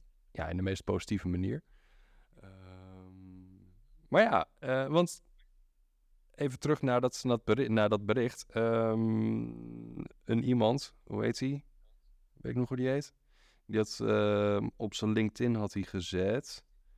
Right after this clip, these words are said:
dat, eh, "The opportunity to order a two thousand twenty-four Giulia Quadrifoglio or a Stelvia Quadrifoglio will close to North America at, eh, the end of April two thousand twenty-four.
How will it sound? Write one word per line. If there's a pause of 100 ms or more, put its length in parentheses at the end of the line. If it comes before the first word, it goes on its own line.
(420)
dat,
eh,
"The
opportunity
to
order
a
two
thousand
twenty-four
Giulia
Quadrifoglio
or
a
Stelvia
Quadrifoglio
will
close
to
North
America
at,
eh,
the
end
of
April
two
thousand
twenty-four.